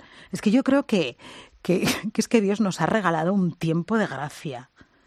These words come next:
Si nos está escuchando alguna víctima, igual dirá que a pesar de ellas, ¿no? Pero es verdad, a pesar de ellas.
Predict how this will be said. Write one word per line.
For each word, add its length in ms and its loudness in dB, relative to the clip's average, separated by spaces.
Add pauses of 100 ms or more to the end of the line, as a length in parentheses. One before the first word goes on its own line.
(840)
Si 200 -8
nos 120 -6
está 160 -10
escuchando 440 -6
alguna 300 -6
víctima, 440 -8
igual 300 -8
dirá 320 -4
que 340 -8
a 80 -4
pesar 400 -2
de 140 -4
ellas, 340 -8
¿no? 300 -10
Pero 160 0
es 80 -6
verdad, 300 -2 (300)
a 140 0
pesar 240 -4
de 140 -2
ellas. 480 -10